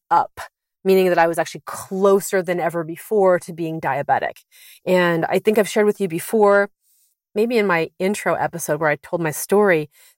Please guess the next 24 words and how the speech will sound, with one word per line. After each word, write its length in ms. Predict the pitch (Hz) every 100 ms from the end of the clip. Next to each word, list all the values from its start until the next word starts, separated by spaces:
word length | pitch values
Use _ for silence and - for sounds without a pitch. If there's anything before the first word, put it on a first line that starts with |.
| -
that 320 | 180 170 147 _ _ _ _ _
I 100 | 202
pushed 360 | 196 240 247 285
myself 580 | 269 247 196 180 180 _ _ _
so 320 | - 233 254
hard 540 | 220 202 185 156 156 151 _ -
through 300 | 202 262 285
burnout 560 | 208 202 196 180 180 -
and 180 | - 160
stress 480 | - 190 175 175 -
that 100 | 165
I 120 | 165
pushed 280 | - - 208
myself 300 | 214 202 180
to 100 | 180
the 140 | 156 156
limits 360 | 160 165 -
of 120 | 165
being 260 | 151 151 156
borderline 480 | 160 151 156 143 143
diabetic. 520 | 143 139 139 131 113 - _ - _ _
And, 600 | 170 170 165 160 156 151 - _
you 80 | 226
know, 260 | 208 190